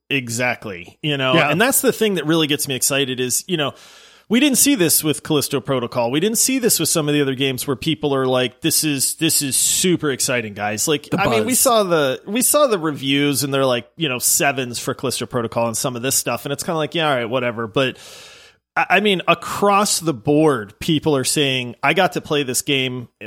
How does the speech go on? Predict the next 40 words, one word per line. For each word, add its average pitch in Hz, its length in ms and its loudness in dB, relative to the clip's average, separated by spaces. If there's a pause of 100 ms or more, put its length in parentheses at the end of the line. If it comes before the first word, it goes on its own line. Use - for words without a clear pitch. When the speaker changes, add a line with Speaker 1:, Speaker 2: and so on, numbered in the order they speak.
(100)
Speaker 1:
for 139 400 -2
multiple 156 500 2
hours. 131 340 2
This 170 180 2
isn't 214 220 0
like 151 160 2
I 135 80 0
got 135 180 0
a 117 60 -8
two-hour 127 540 2
preview. 139 460 0
This 165 220 2
is, 190 140 0
I 170 100 4
got 196 220 2
twenty-five 156 600 0
hours 131 540 0 (460)
in 160 220 4
this, 131 440 0 (160)
and 135 340 0
I 147 140 4
loved 147 360 2
every 135 300 0
second 147 400 -2
of 185 140 0
it. 226 160 0
I 139 80 0
cannot 127 400 -2
wait 131 380 -2
for 143 100 -4
this 117 180 -4
game 127 260 -2
to - 140 -4
release." 120 460 -2
That's 170 480 -2
the 277 80 -6
kind 220 260 -2
of 156 60 0
stuff - 440 -2
that 135 420 0